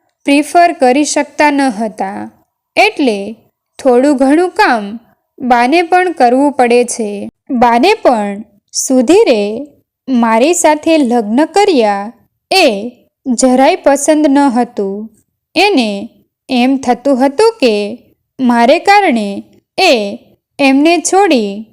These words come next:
શહેરમાં આવી ગયા અને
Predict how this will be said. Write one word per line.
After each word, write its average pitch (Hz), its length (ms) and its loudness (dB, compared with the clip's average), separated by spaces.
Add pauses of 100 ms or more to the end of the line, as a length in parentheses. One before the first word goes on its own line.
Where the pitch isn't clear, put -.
(340)
શહેરમાં 294 680 2
આવી 247 260 2
ગયા 214 520 -2 (380)
અને 226 540 0